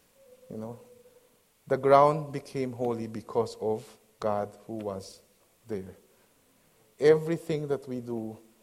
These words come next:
if it's apart from God, it does not, it's not holy at all. And, and so when, when, when, and Moses came to realize that. He came face to face with God. He came to realize that he was nothing before the Lord.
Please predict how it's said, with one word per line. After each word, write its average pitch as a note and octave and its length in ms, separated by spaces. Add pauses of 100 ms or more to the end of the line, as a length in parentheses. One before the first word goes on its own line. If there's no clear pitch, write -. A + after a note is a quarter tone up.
(260)
if A#2+ 160
it's B2 120
apart B2 400
from A2+ 160
God, G2 280
it G#2+ 120
does G#2 260
not, G#2+ 200 (1900)
it's G#2 200
not A2 180
holy G#2+ 300
at E2+ 140
all. F#2+ 220 (880)
And, C3 160
and C3+ 200
so C#3+ 420 (840)
when, C#3+ 260 (120)
when, C#3+ 420
when, C3 360 (680)
and D3+ 120
Moses F3+ 320
came D#3 280
to C#3+ 120
realize B2+ 540
that. - 340 (540)
He C3 80
came C3 220
face C3+ 240
to C#3+ 100
face C3+ 320
with D3 140
God. B2+ 280
He C3+ 60
came A#2+ 260
to A#2+ 140
realize A#2 460
that A2+ 100
he B2 60
was A2+ 200
nothing A#2 280
before A2 280
the G#2+ 80
Lord. G#2 280